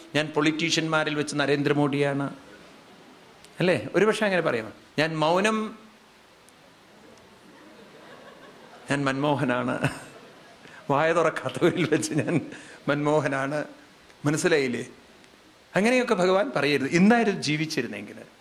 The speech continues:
അതുപോലെ പറയുമായിരുന്നു, "ഞാൻ ആധ്യാത്മിക ജിജ്ഞാസയുള്ളവരിൽ വെച്ച്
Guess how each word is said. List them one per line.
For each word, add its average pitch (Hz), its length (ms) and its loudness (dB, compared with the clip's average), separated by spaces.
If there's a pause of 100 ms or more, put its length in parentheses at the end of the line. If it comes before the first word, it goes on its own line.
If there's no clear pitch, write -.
അതുപോലെ 185 280 2
പറയുമായിരുന്നു, 165 760 -2 (260)
"ഞാൻ 143 320 -2 (260)
ആധ്യാത്മിക 160 720 0
ജിജ്ഞാസയുള്ളവരിൽ 147 880 0
വെച്ച് 139 380 -2